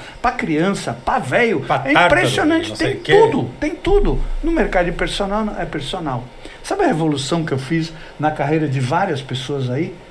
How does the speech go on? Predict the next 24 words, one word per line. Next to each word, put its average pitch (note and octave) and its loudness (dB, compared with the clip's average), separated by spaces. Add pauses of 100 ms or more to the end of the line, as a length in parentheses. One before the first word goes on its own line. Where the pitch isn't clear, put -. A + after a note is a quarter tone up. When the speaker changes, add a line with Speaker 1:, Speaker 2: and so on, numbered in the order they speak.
(480)
Speaker 1:
Em - -2
vez A#3+ 0
de C#4 -4
você A3+ -2
escrever E3+ -2
Almeres D#3 0
Armiliato D3 -2
personal, D3 -2
escreva F3+ -2
método A#3+ 2 (140)
Almeres F3 2
Armiliato. D#3+ 0 (280)
O - -16
cara G#4 -6
fala: C5+ -4
"Que, C#5 -4
que, C#5+ -4
que C#5 -4
método B3 2
é G3 4
seu F3 2
esse F3 0
daí?" D3+ 2
Pronto. A#3+ -2